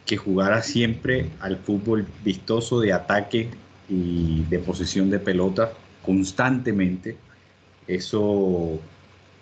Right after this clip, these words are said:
con Valverde no se vio, con Setién no se vio, ni con Koeman tampoco, una línea constante no se vio, sino que de vez en cuando era que se veía ese compás que, que agradaba al hincha culé.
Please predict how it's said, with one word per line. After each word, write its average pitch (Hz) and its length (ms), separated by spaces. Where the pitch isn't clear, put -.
con 107 240
Valverde 113 640
no 104 140
se 92 160
vio, 98 320
con 98 160
Setién 92 520
no 92 100
se 90 160
vio, 98 440
ni 92 200
con 90 220
Koeman 98 360
tampoco, 95 600
una 98 180
línea 98 300
constante 117 720
no 95 180
se 90 200
vio, 92 260
sino 92 340
que 101 120
de 95 140
vez 117 220
en 113 160
cuando 95 480
era 98 300
que 95 80
se 98 160
veía 92 400
ese 101 520
compás 92 440
que, 90 440
que 101 120
agradaba 101 500
al 104 120
hincha 98 300
culé. 87 320